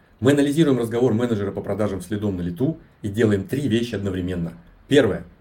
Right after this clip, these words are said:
Скорим лида, понимаем, насколько он соответствует вашему идеальному портрету. Второе. Объективно оцениваем качество работы менеджера. И третье. Аккуратно заносим данные из диалога в вашу C R M.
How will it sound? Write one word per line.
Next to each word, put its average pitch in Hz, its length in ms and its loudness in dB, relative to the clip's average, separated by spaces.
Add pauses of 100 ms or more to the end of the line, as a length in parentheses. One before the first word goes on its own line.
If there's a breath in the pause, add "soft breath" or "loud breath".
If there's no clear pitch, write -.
Скорим 101 360 2
лида, 117 400 0 (160 loud breath)
понимаем, 135 420 6
насколько 127 420 2
он 113 120 0
соответствует 113 540 -4
вашему 110 320 -2
идеальному 101 400 0
портрету. - 480 -6 (240 soft breath)
Второе. 117 520 4 (200)
Объективно 117 500 -2
оцениваем 101 460 0
качество 117 360 -2
работы 90 280 -4
менеджера. 135 480 0 (160 loud breath)
И 110 80 -4
третье. 135 520 2 (200)
Аккуратно 165 520 4
заносим 101 440 -2
данные 135 500 2
из 92 140 -4
диалога 120 580 0
в 82 140 -12
вашу 95 260 -2
C - 100 -10
R 107 180 -2
M. 85 140 -6